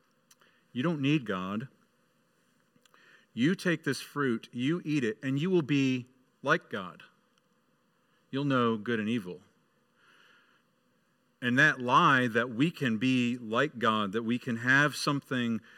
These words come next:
all the benefits that God provides apart from God, has been the plague of our existence from here on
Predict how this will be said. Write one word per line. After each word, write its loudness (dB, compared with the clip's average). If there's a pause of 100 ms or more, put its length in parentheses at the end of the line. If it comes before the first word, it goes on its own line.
(260)
all 4
the 2
benefits 2
that -10
God 0
provides 0
apart -2
from -2
God, -4 (440)
has -6
been 0 (600)
the -6
plague -2
of -2
our -2
existence -8
from -4 (300)
here -2
on -6